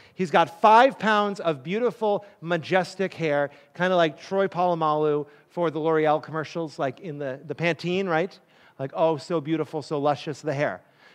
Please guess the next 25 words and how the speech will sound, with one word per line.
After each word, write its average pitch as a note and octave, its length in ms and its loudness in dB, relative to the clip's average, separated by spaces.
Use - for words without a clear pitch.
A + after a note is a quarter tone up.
So G#3 340 2
Absalom G3 540 0
is D#3+ 140 -4
this E3 200 -6
guy B2+ 480 0
who - 100 -10
he D#3 140 -6
could - 260 -4
have C4 140 0
honored F3+ 320 0
God, B2 360 0
but E3+ 160 0
he F3 120 -6
didn't. G3+ 220 -4
And D3+ 160 -4
that G3+ 160 2
gets A3+ 220 -4
us G#3 160 -4
to F3+ 100 -6
our E3 80 -4
text - 360 -12
today. F3+ 400 -2
Our E3+ 100 0
text A3+ 340 -2
today G3 220 2